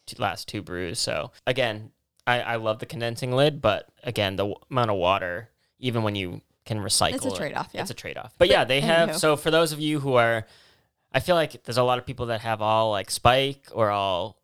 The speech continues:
Speaker 1: S S Brewtech. For me, I mostly have all S S Brewtech. But again, like, I like Spike Brewing, and I love that they're local to the United States and all the stuff that they're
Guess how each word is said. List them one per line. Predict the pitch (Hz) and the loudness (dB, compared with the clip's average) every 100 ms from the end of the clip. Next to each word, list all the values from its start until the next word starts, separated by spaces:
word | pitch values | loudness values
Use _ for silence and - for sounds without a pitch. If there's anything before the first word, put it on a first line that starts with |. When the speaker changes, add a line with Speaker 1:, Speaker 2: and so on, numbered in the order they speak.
| 117 | -6
Speaker 1:
S | 113 | -4
S | 95 | -4
Brewtech. | - 127 135 117 113 | -2 -2 2 2 0
For | 107 | -8
me, | 104 107 | -10 -8
I | 95 98 | -6 -8
mostly | 101 101 107 | -8 -6 -4
have | 92 - | -4 -4
all | - 92 | -4 -4
S | 71 107 | -4 -6
S | 113 | -10
Brewtech. | - 160 151 151 143 - | -2 -2 2 2 2 -2
But | 127 | -4
again, | 127 123 117 | -2 -2 -2
like, | 104 | -4
I | 98 | -6
like | 101 92 95 | -4 -4 -4
Spike | - - 85 98 | -6 -2 -2 -2
Brewing, | 98 101 104 101 95 | -4 -2 2 0 0
and | 92 | -2
I | 98 104 | -2 -2
love | 95 117 107 101 90 120 | -4 -2 2 2 0 -6
that | 98 | -6
they're | 95 92 | -4 0
local | 107 156 160 156 143 147 107 | 2 2 2 0 2 -2 -6
to | - | -6
the | |
United | 104 101 98 | -2 0 0
States | - - 135 127 123 - - | 0 2 4 2 -2 -10 -8
and | 107 104 101 | -4 -2 2
all | 101 | 2
the | 101 | 0
stuff | - 98 - | 0 -2 -2
that | - | -2
they're | 104 95 95 | 0 2 0